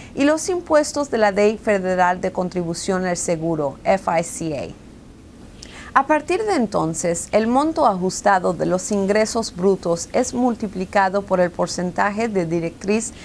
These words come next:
para el número de hijos. El porcentaje de manutención infantil se fija como sigue:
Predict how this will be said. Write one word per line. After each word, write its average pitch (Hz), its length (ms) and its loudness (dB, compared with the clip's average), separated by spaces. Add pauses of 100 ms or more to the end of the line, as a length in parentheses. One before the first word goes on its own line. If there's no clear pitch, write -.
(240)
para 208 180 6
el 208 100 2
número 240 380 4
de 190 160 4
hijos. - 640 -4 (480)
El 262 100 0
porcentaje 311 640 2
de 330 120 2
manutención 190 640 -2
infantil 202 640 -2 (180)
se 240 200 0
fija 277 380 2
como 185 200 0
sigue: 131 460 -6